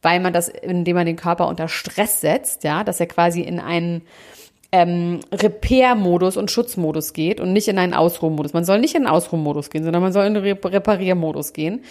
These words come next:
Auf jeden Fall, äh, w-, werden dann, äh, diese Telomere repariert und wieder verlängert. Oder man kann was nehmen, das heißt N M N. <laughs>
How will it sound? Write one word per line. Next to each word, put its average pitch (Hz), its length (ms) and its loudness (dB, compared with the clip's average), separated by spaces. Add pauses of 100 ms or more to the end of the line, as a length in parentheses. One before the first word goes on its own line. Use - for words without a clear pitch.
(300)
Auf 175 120 -10
jeden 233 180 0
Fall, 196 240 4
äh, 180 220 2
w-, 185 200 -8
werden 196 240 2
dann, 190 320 2
äh, 180 200 2
diese 175 380 0
Telomere 175 520 -2
repariert 180 420 0
und 214 80 -4
wieder 175 120 2
verlängert. 190 720 0 (440)
Oder 262 440 6
man 240 160 4
kann 226 220 0
was 208 160 2
nehmen, 208 480 4 (460)
das 202 120 0
heißt 214 260 2
N 214 200 4
M 190 220 0
N. 147 340 -2 (240)
<laughs> 202 60 -2